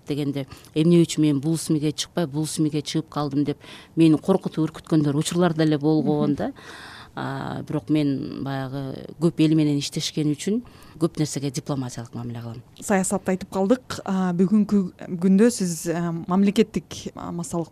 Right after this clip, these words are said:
Speaker 2: маалымат каражаттарында иштейсиз. Мамлекеттин маалыматтык саясатын кандай баалайт элеңиз азыр?
Speaker 1: Азыркы күндө мурдагыларга салыштырмалуу бир топ,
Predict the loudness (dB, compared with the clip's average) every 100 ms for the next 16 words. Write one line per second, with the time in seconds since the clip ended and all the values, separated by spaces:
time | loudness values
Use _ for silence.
0 | -8 -6 -4 -6 -6 -8 -6 -6 -4 -2
1 | -4 -2 -2 0 -4 -2 -8 -12 -20 -20
2 | -20 -20 -20 -20 -20 -20 -20 -2 4 6
3 | 6 4 2 4 4 4 0 4 6 6
4 | 6 4 4 2 2 -8 -10 -16 _ -4
5 | 2 2 2 0 0 -4 -4 -4 0 0
6 | 0 -4 -10 -20 -10 -2 0 2 2 0
7 | -2 -4 -6 -10 -12 -10 -10 -12 -18 -20
8 | -20 _ -20 -20 -20 -10 0 2 2 0
9 | 4 4 6 6 4 -2 -6 0 2 4
10 | 4 4 0 -2 -2 -2 -2 -4 -2 0
11 | 0 0 0 -2 -8 -20 -20 -20 -14 -4
12 | -2 2 0